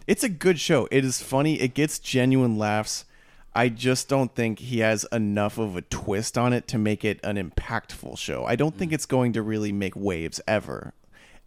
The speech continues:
Speaker 1: With that said, I think s-
Speaker 2: Season two is coming.
Speaker 1: Yeah, with that said, season two is very soon, and I would call it worth watching, definitely.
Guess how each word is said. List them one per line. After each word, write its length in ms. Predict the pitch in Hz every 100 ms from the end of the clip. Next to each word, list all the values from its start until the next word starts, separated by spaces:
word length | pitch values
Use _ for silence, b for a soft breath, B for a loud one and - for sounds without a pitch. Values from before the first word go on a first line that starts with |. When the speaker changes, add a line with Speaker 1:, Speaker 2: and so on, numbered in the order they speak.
| -
Speaker 1:
With 200 | 151 170
that 180 | 190 165
said, 220 | - 156
I 120 | 143 123
think 220 | 147 135
s- 40 |
Speaker 2:
Season 320 | - 113 120 113
two 240 | 131 135
is 120 | 113
coming. 300 | - 107 104
Speaker 1:
Yeah, 140 | 156 135
with 140 | 160
that 100 | 208
said, 140 | 190 160
season 240 | 160 170
two 160 | - 151
is 80 | 120
very 280 | 120 123 127
soon, 420 | - 113 110 -
and 340 | 107 104 101 -
I 120 | - 101
would 120 | 101
call 240 | 131 131
it 60 | 110
worth 280 | 104 117 -
watching, 380 | 104 110 - 95
definitely. 460 | 98 - 120 123